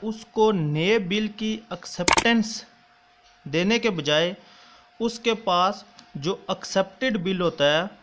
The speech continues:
वो मुंतकिल कर देता है। अब जैसा कि इस केस में है कि a bill for R S two thousand drawn by the एली on Ahmed and accepted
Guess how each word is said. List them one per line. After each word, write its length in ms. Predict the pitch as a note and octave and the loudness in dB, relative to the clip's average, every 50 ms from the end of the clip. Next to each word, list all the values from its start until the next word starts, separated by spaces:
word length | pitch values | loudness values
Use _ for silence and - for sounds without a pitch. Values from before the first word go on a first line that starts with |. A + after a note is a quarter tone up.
| _ _ _ _ - | _ _ _ _ -8
वो 400 | D3 C#3+ E3+ F#3+ G#3+ C4+ - - - - - _ _ _ _ _ - | -4 0 2 4 4 2 2 -2 -12 -20 -20 _ _ _ _ _ -8
मुंतकिल 500 | D3+ D#3+ E3 D#3+ - D3+ - F3 E3 D#3 | -6 -4 -4 -4 -6 -6 -4 -4 -2 -2
कर 160 | D#3 C#3+ B2+ | 0 -2 -2
देता 240 | B2 B2 A#2+ - - | -2 -4 -8 -8 -8
है। 180 | A2+ A2+ - - _ _ _ _ _ _ _ _ - - | -10 -10 -12 -20 _ _ _ _ _ _ _ _ -2 2
अब 300 | F#3+ A3 G#3+ G#3+ - - - - - _ _ - - | 2 2 2 -2 -8 -20 -20 -20 -20 _ _ -14 -6
जैसा 380 | C#3 C#3+ D#3+ E3+ E3 - G#3+ G#3+ | -2 0 0 0 0 0 -2 -2
कि 100 | A3 A3 | -4 -6
इस 260 | - - A3 G#3+ A3 | -8 -8 -8 -8 -6
केस 280 | - G#3 G3 G3 G3+ G#3 | -4 -2 -2 -2 -2 -2
में 120 | F#3 F3+ | -2 0
है 160 | E3+ E3+ F3 G3 G#3+ - - _ _ _ _ _ _ _ _ _ _ _ _ - | 0 0 0 -4 -6 -12 -16 _ _ _ _ _ _ _ _ _ _ _ _ -10
कि 120 | - E3 - - - - - | -10 -10 -10 -12 -10 -4 -2
a 120 | G3+ G3+ E3+ | 0 0 0
bill 340 | D3+ D#3 F#3+ G#3+ A3 A3+ A3 A3 - - _ _ _ _ _ _ _ _ _ _ - | -2 -4 -4 -2 -2 -4 -4 -8 -12 -20 _ _ _ _ _ _ _ _ _ _ -4
for 180 | - E3+ E3+ E3+ - - - F#3+ | 0 0 0 0 0 -4 -2 0
R 240 | F#3 F#3+ F#3+ G3+ G#3 | 2 4 4 4 4
S 280 | G3+ G3+ G3+ - - - - _ _ _ _ _ _ _ _ _ _ _ - | 2 0 -2 -6 -12 -16 -20 _ _ _ _ _ _ _ _ _ _ _ -4
two 140 | G#3 A3 A3 | -2 -2 -2
thousand 520 | G#3+ G#3+ G#3 G3 G3+ F#3+ G3+ G#3 G#3 G3+ G#3 G#3 - - _ _ _ _ _ _ - - | -2 0 0 0 0 0 -2 -4 -4 -6 -8 -12 -16 -20 _ _ _ _ _ _ -12 -4
drawn 420 | C3+ C#3+ E3 F3+ F#3+ G3 G3+ G3 | 0 2 4 4 4 2 2 2
by 180 | F3+ F#3 F#3 F3+ | 0 0 0 0
the 160 | E3+ F3+ - - - - - - | 0 -4 -6 -8 -14 -10 -4 -2
एली 340 | F#3 F#3+ F#3+ F#3+ G3+ G3+ G3+ G#3 G#3 - - - - - - - | -2 -2 -2 -2 -2 -2 -2 -4 -6 -10 -18 -20 -20 -12 -6 -2
on 200 | D3 D#3 E3 - - - - | 0 0 -2 -2 -6 -6 -2
Ahmed 440 | G3 G#3+ A3 A3 A3 A3+ A3 A3 A3 - - _ _ _ _ _ _ _ _ _ - | 0 2 2 2 2 2 0 -2 -6 -10 -18 _ _ _ _ _ _ _ _ _ -6
and 240 | E3+ F#3 F#3 - - - _ - | -4 -2 -2 -4 -6 -12 _ -10
accepted 720 | - E3+ - - - - G3 F#3+ G3 - - B3 A3+ C#3+ | -10 -10 -10 -8 -6 -4 -4 -4 -6 -6 -6 -4 -4 -4